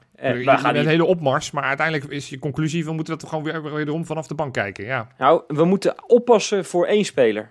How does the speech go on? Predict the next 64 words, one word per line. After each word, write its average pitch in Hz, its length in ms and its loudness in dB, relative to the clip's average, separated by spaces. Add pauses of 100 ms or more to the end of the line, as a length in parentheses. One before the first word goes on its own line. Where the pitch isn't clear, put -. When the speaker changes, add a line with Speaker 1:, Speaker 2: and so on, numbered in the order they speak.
(100)
Speaker 1:
Jopie. 127 340 0
En 160 60 -2
je 151 60 0
hebt 156 120 2
hem 139 100 -6
niet 165 140 -2
genoemd, 156 460 -2
maar 135 120 -2
die 131 100 0
gozer 147 280 2
heet 135 220 -4
Zerouki. 131 720 -4
Speaker 2:
Ja, 170 320 -4
die 147 80 -8
zag 156 100 -2
Speaker 1:
Zeru-, 151 120 4
Speaker 2:
ik 160 60 -2
in 160 60 -4
de 143 60 -2
Speaker 1:
Zerouki. 151 220 2
Speaker 2:
samenvatting 123 360 -2
inderdaad, 98 400 -6
ja. 98 280 -10
Speaker 1:
Koleren, 139 600 4
wat 135 140 -2
een 135 120 0
goede 143 220 -4
speler 127 320 2
is 123 120 -6
dat, 143 180 -2
zeg. - 280 -12 (280)
En, 131 180 -4
en, 131 200 -4
en 139 140 -6
goed, 139 280 -10
zou 123 160 -2
je 120 60 0
zien 151 180 -8
dat 131 100 -4
hij 127 100 -18
tegen 139 200 -4
ons 151 160 -4
dan 135 120 -2
ook 151 120 0
weer, 127 360 2
eh, 117 60 -2
boven 120 260 0
s-, - 120 -20
dus 135 220 -10 (160)
jij 151 160 4
noemt 190 180 2
altijd, 151 380 2
jij 151 160 0
ze-, 147 160 -8
je 135 60 -14
zegt, 160 260 -4
eh, 127 200 -12
Joey 151 240 2
Veerman 170 320 2
noemde 160 180 0
jij 151 100 2
bijvoorbeeld 139 380 -2
ook 156 60 -4
niet. 135 240 -10